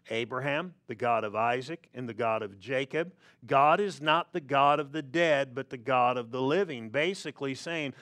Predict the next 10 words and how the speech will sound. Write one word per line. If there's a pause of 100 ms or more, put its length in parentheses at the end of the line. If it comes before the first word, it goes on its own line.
(180)
these
guys
may
have
left
here,
but
they're
still
alive.